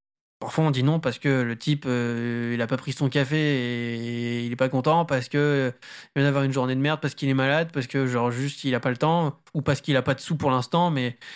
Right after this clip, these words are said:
il sait pas qu'en fait, avec toi, il va en gagner. Il y a plein, il y a des mille raisons qui ne sont pas liées à soi, qui peuvent être un non, et si t'arrives à passer outre, euh, et si on te laisse la chance de pouvoir avoir une bonne discussion, ben, t'y arrives, quoi.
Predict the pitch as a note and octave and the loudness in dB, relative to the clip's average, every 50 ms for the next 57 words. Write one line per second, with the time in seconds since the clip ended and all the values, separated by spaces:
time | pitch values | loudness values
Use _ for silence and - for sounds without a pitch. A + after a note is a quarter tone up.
0 | - - _ - C#3 - D3+ C3+ - D3+ C#3+ D3 B2+ - D3 C#3 - C3 B2 B2 | -18 -8 _ -4 0 0 0 2 2 0 0 0 0 0 -2 0 2 0 0 0
1 | B2 D#3 D3 C#3 C3 B2 B2+ B2+ B2+ C3+ D3+ E3 E3+ E3 - _ _ _ - _ | 0 0 0 2 2 0 0 2 2 2 2 2 0 -2 -6 _ _ _ -20 _
2 | _ _ _ _ D#3 C#3+ C#3 - F3 F3+ F#3+ F3 D3+ D3+ D3+ D#3 D#3+ E3+ F3 E3 | _ _ _ _ 0 0 2 2 0 0 2 0 0 2 4 4 4 4 4 4
3 | D#3+ C#3+ D#3+ D#3+ D3 D3+ E3 E3+ F3 D#3 - - - C#3 C#3 C#3 - - D3+ C#3 | 4 4 2 2 2 2 0 0 0 -2 -4 -6 -6 -4 -4 -4 -2 0 0 2
4 | - D#3 D3+ D3+ D3+ D3+ D3 C3 B2 - - D3+ D3+ D3+ D3 - - _ _ C3+ | 2 2 2 2 2 2 2 0 0 -2 0 0 2 2 0 -4 -10 _ _ -2
5 | B2+ B2+ B2 - B2+ C3 C#3 D3+ D#3 D#3 C#3+ B2+ B2 B2 B2 B2 - - - - | -2 -2 0 0 0 2 2 2 2 2 0 0 -2 -4 -6 -8 -10 -12 -6 -2
6 | C#3 C3+ C3+ B2+ - C3 B2 - C3+ C3+ C#3 - - B2 A#2+ A#2 A2+ A#2 A#2+ B2 | 0 0 0 0 -2 -4 -6 -4 -4 -4 -4 -4 -6 -8 -8 -6 -6 -8 -8 -10
7 | - _ _ _ _ C3 - - D3+ C#3 C3 - D3 D3 D3 C#3+ - C3+ B2 - | -12 _ _ _ _ -6 -2 0 0 0 0 0 0 0 0 0 0 -2 -2 0
8 | - D3+ D3+ D3+ D3 - - - - _ _ _ _ _ _ _ _ _ _ _ | -2 -2 -2 -2 -4 -8 -14 -18 -20 _ _ _ _ _ _ _ _ _ _ _
9 | _ _ _ - F#3 D3+ - D3 D3 C#3+ D3 C#3 C#3 C#3 C#3 C3 A#2+ B2+ C3 C#3 | _ _ _ -2 -2 -2 2 2 4 4 4 4 4 2 2 0 0 0 0 2
10 | C#3 C#3+ C#3 C3 - - D3+ C3 - D3+ D3+ D3+ - _ _ _ _ _ _ _ | 2 2 0 -2 -2 -4 -4 -2 0 0 -2 -2 -4 _ _ _ _ _ _ _
11 | _ _ _ _ _ - C3 B2+ B2 A#2+ A#2+ A#2+ B2 B2 A#2+ B2 A#2+ A#2+ A#2+ A#2 | _ _ _ _ _ 0 2 2 2 2 0 0 -2 -2 -2 -2 -4 -4 -4 -4
12 | A#2 A#2 A#2 A#2+ A#2+ A#2+ A#2+ B2 C3+ C3+ D3 _ _ _ _ _ _ _ _ _ | -4 -4 -4 -6 -8 -10 -10 -12 -12 -14 -16 _ _ _ _ _ _ _ _ _
13 | _ _ _ _ _ _ _ _ _ _ _ _ _ _ - - A#2+ C3 C#3+ C#3+ | _ _ _ _ _ _ _ _ _ _ _ _ _ _ -2 0 2 2 0 -2
14 | - - - | -4 -14 -20